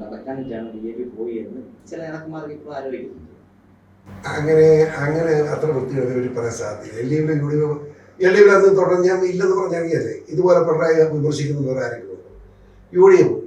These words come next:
Speaker 2: യു ഡി എഫ് ഞാൻ ഇല്ലെന്ന് പച്ചയ്ക്ക് പറഞ്ഞതല്ലേ. യു ഡി എഫ് എന്നെ യു ഡി എഫിന് എത്ര മഹത്വം? ആ സാധനം തീരാൻ പോലെ കോൺഗ്രസ് ഇന്ത്യ രാജ്യത്ത് ഇല്ലാതാകാൻ പോലെ.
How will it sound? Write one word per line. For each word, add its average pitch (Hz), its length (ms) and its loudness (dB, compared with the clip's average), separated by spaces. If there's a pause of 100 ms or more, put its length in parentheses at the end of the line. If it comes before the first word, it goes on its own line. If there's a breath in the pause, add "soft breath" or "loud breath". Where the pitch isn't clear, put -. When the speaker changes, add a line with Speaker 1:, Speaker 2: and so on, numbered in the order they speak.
Speaker 2:
യു 160 120 2
ഡി 196 80 10
എഫ് 190 100 6
ഞാൻ 190 160 6
ഇല്ലെന്ന് 180 280 0 (360)
പച്ചയ്ക്ക് 175 460 0
പറഞ്ഞതല്ലേ. - 380 -10 (1120)
യു 139 120 0
ഡി 202 80 6
എഫ് 208 160 8
എന്നെ - 180 0 (180)
യു 175 100 0
ഡി 175 80 0
എഫിന് 170 160 -2
എത്ര 156 140 0 (140)
മഹത്വം? 147 420 -2 (1400)
ആ - 40 -2 (120)
സാധനം 185 420 6
തീരാൻ 175 300 2
പോലെ 151 100 4 (100)
കോൺഗ്രസ് 160 460 2
ഇന്ത്യ 165 300 2
രാജ്യത്ത് 151 300 0
ഇല്ലാതാകാൻ 135 420 0
പോലെ. 107 100 -14